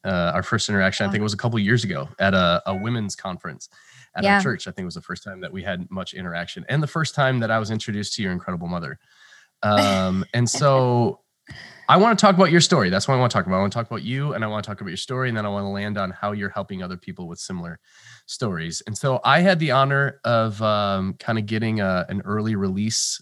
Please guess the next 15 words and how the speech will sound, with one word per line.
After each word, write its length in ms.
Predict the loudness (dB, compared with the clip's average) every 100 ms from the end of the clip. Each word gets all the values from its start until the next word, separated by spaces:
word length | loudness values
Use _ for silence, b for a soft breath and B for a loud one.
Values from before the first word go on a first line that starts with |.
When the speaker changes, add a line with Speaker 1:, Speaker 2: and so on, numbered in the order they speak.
| -6
Speaker 1:
of 160 | -4
your 80 | -4
book, 340 | -2 -2 -4 -6
Unbinding 420 | -6 -2 0 -2 -2
Love, 340 | -2 -2 -4 _ b b b b
Speaker 2:
Yep. 240 | -4 -2
Speaker 1:
uh, 440 | 0 2 2 2 -2
which 280 | -4 -6 -2
I 140 | 0 0
just 500 | 0 -4 -6 -12 -18 _ -12
zipped 400 | -8 -6 -6 -10 -12
through, 360 | -8 -4 -6 -8 _ _
just 240 | -4 0 2
Speaker 2:
Yep. 160 | 0
Speaker 1:
zipped 340 | -2 -6 -8